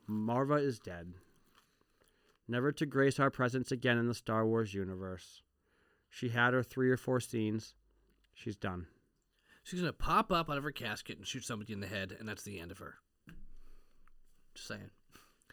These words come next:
Speaker 2: She is a fighter, and she will not, she will not go down without a fight.
Speaker 1: She's down.
Speaker 2: Yeah, she's down, but she's not out. <laughs>
Speaker 1: She's done.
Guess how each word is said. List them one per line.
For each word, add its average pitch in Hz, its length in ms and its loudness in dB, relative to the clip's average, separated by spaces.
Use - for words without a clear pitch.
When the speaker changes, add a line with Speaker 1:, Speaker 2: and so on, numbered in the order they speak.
Speaker 2:
She 202 300 0
is 151 180 0
a 120 60 -6
fighter, 139 540 -2
and 120 120 -10
she 143 160 -2
will 110 160 -6
not, 95 580 -6
she - 160 -12
will 92 100 -8
not 90 320 -6
go 98 140 -8
down 90 200 -4
without 85 220 -6
a - 40 -10
fight. - 260 -10
Speaker 1:
She's 110 320 -10
down. 95 380 -2
Speaker 2:
Yeah, 151 280 -2
she's 151 160 -6
down, 185 440 6
but 117 100 0
she's 107 160 -8
not 113 160 0
out. 104 200 2
<laughs> - 640 0
Speaker 1:
She's 175 260 8
done. 113 380 6